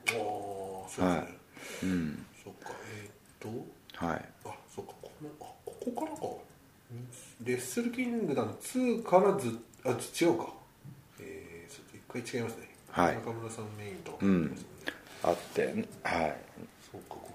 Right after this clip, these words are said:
Speaker 1: 年連続なんですね。
Speaker 2: そうなんですよ。ね。なんかその、なんか、結構すごいことをしてるのに、すごいことしてる感がないのはなんでなんです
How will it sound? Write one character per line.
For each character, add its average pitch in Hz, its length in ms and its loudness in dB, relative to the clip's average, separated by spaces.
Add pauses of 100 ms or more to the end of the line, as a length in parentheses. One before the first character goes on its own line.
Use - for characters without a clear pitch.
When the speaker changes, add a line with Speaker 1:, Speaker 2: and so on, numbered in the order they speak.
(100)
Speaker 1:
年 123 80 -14 (160)
連 135 120 -16 (100)
続 113 160 -14
な 98 80 -14
ん - 20 -14
で - 60 -18
す - 100 -18
ね。 - 80 -14 (260)
Speaker 2:
そ - 160 0
う 95 40 4
な 85 60 0
ん 76 100 -8
で - 0 - (180)
す - 140 -14 (500)
よ。 - 80 4 (540)
ね。 113 360 12 (1000)
な 160 100 12
ん - 40 12
か 214 60 10
そ 151 160 10
の、 165 460 12
な 156 160 12
ん 131 80 10
か、 82 260 12 (420)
結 - 180 2
構 104 280 12
す - 120 0
ご 143 160 12
い 113 60 12
こ 110 100 8
と 101 120 6
を - 20 6
し - 120 6
て 117 80 10
る 110 100 8
の 107 140 8
に、 85 380 2
す - 220 6
ご 131 60 12
い 131 40 12
こ 110 120 8
と - 100 2
し - 100 6
て 113 100 6
る 107 60 6
感 85 200 6
が 85 80 2
な 92 140 8
い 92 60 6
の 80 120 4
は 76 80 4
な 87 140 2
ん 90 80 0
で 76 100 2
な 69 80 2
ん 65 100 -2
で - 60 -4
す - 60 2